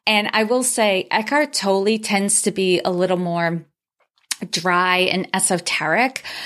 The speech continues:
you know, so if you want, even you can start with The Untethered Soul because Mike, Michael Singer, I think he, he uses more common language,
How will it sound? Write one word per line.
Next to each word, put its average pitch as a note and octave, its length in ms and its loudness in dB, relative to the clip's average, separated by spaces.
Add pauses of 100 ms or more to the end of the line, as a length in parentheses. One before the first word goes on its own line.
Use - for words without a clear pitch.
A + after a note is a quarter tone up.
(180)
you G#3 160 0
know, E3+ 140 -2
so G3 440 0
if A3 160 0
you G#3+ 140 2
want, F#3 380 2
even F#3+ 460 0
you G#3 100 2
can G3+ 160 0
start F#3 340 2
with F3+ 140 -2
The - 140 0
Untethered F#3 560 0
Soul E3 260 0
because E3+ 320 -2
Mike, E3+ 260 0
Michael F#3 320 0
Singer, E3 440 -2
I F3+ 100 0
think F3+ 240 -2
he, F#3 260 2
he G#3 200 0
uses F#3 400 0
more E3 260 0
common E3+ 460 0
language, D#3 600 -2